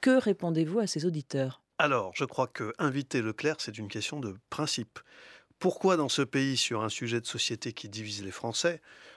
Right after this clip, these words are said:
Speaker 2: on ne devrait entendre que la voix des politiques à huit heures trente le matin dans le rendez-vous politique de France Info ? Les chefs d'entreprise et un patron comme Michel-Édouard Leclerc, qui emploie près de cent mille personnes,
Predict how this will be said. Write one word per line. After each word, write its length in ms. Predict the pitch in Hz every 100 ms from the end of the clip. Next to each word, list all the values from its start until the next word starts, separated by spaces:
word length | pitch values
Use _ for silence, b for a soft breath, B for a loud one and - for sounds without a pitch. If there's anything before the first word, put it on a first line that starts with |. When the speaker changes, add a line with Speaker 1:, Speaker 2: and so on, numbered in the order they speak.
| B
Speaker 2:
on 80 | 113
ne 120 | 120
devrait 560 | 117 123 160 131 147 175
entendre 520 | 127 117 143 160 127
que 140 | - 143
la 140 | 131
voix 240 | 107 120 117
des 160 | 107
politiques 580 | - 110 101 - 131 - 120
à 40 |
huit 220 | 104 101
heures 120 | 107 -
trente 240 | 107 -
le 40 |
matin 300 | 104 98 110
dans 140 | 113 98
le 60 |
rendez-vous 420 | 95 107 101 98 120
politique 560 | 110 98 - 120 -
de 160 | 101 101
France 260 | - 95
Info ? 340 | 98 92 - 107 B B B B
Les 80 | -
chefs 180 | - 110
d'entreprise 520 | 113 113 110 - 113
et 40 | 104
un 80 |
patron 300 | 95 113 127
comme 160 | 107 98
Michel-Édouard 560 | 104 - 107 101 104 101
Leclerc, 300 | 98 160 -
qui 120 | 113
emploie 320 | 101 - 117
près 160 | - 107
de 340 | 101 104 101
cent 320 | - - 135
mille 180 | 139 135
personnes, 540 | - 98 - 190 110